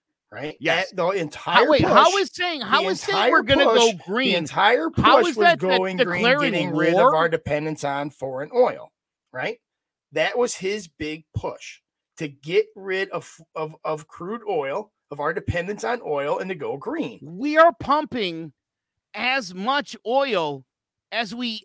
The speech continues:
Speaker 2: ever have in
Speaker 1: I'm
Speaker 2: the
Speaker 1: not
Speaker 2: history of the
Speaker 1: saying
Speaker 2: United
Speaker 1: that.
Speaker 2: States.
Speaker 1: I'm not saying that. What I am saying is your president, my president, our president
Speaker 2: Our president, yeah.
Speaker 1: declared war on fossil fuels,
Speaker 2: No.
Speaker 1: and you know it.
Speaker 2: Let me tell you something.
Speaker 1: You know
Speaker 2: Let me
Speaker 1: it.
Speaker 2: explain.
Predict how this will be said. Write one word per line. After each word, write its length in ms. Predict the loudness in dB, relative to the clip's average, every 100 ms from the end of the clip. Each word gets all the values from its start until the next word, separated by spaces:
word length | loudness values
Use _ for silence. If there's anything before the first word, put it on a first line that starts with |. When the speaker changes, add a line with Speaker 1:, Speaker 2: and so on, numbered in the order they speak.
| -6
Speaker 2:
ever 380 | -4 0 2 2
have 520 | 0 0 0 -2 -6
in 40 | -4
Speaker 1:
I'm 280 | -2 -2 -2
Speaker 2:
the 40 |
Speaker 1:
not 240 | -2 -2 -4
Speaker 2:
history 60 |
of 60 | -4
the 0 |
Speaker 1:
saying 160 | 0 2
Speaker 2:
United 240 | 2 0
Speaker 1:
that. 140 | -6 -8
Speaker 2:
States. 120 | -4
Speaker 1:
I'm 460 | 0 4 6 4 4
not 260 | 4 4 2
saying 440 | -2 0 0 -2
that. 180 | -6 -6
What 220 | -4 -4
I 300 | -6 -6 -4
am 120 | -4
saying 520 | -4 2 4 4 0 -6
is 300 | -10 -10 -16 _ _
your 360 | -12 -2 0 0
president, 680 | 2 2 4 2 -6 -20 _ _ _ _ _ _ _
my 320 | -8 0 2 2
president, 640 | -2 -8 -10 -16 -20 -20 _ _ _ _ _ _ _
our 300 | 4 4 4
president 560 | 2 2 2 2 0 0
Speaker 2:
Our 80 | 0 0
president, 400 | -2 -2 -2 0
yeah. 120 | 0
Speaker 1:
declared 640 | -2 -2 2 8 8 8
war 600 | 4 4 6 4 0 -6 -12 _ _ 0
on 160 | 0 0
fossil 500 | -2 -2 -2 -6 -8
fuels, 440 | -6 -2 0 -2
Speaker 2:
No. 40 |
Speaker 1:
and 80 | -6
you 100 | -8
know 180 | -8 -6
it. 60 | -2
Speaker 2:
Let 120 | -2
me 80 | 0
tell 180 | -2 -2
you 100 | -4
something. 360 | -6 -8 -4
Speaker 1:
You 80 | -4
know 80 | 4
Speaker 2:
Let 100 | 4
me 80 | 4
Speaker 1:
it. 40 | -2
Speaker 2:
explain. 400 | -8 -4 -4